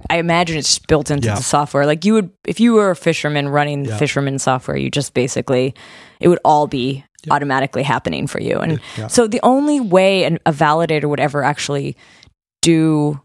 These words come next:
Speaker 1: something incorrect would be, like, if it went offline or if it had injected the wrong code or something like that, right?
Speaker 2: Well,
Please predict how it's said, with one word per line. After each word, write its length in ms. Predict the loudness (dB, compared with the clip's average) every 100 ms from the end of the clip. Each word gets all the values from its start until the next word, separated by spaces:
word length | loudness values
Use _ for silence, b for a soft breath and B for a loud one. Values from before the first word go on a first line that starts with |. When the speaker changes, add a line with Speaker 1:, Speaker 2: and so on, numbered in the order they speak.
| _
Speaker 1:
something 520 | -2 -2 0 -4 -4 -8 _ -2
incorrect 560 | -2 2 0 0 -2
would 100 | -4
be, 120 | -4
like, 360 | -2 -2 -4 -14 b b b _ _
if 240 | -10 -4
it 120 | -2
went 160 | 0 0
offline 760 | -2 -2 -2 0 0 0 -2 -2
or 200 | 0 0 2
if 360 | 0 0 -4 -2
it 240 | -2 -2 -4
had 260 | -2 -2 -4 _ _
injected 720 | -2 0 2 0 2 0 0 -6 -14 -4
the 100 | 0
wrong 260 | 2 2 0
code 400 | 0 0 0 -2
or 60 | -2
something 320 | 0 0 0
like 160 | -2
that, 160 | -2 -2
right? 200 | 0 2
Speaker 2:
Well, 140 | 2